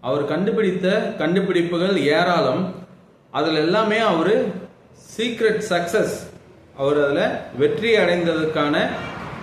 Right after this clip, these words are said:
சூட்சுமமா முன்னூத்தி அறுபத்தி ஒன்பது அப்படின்ற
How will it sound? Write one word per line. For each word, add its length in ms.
சூட்சுமமா 680
முன்னூத்தி 440
அறுபத்தி 520
ஒன்பது 420
அப்படின்ற 800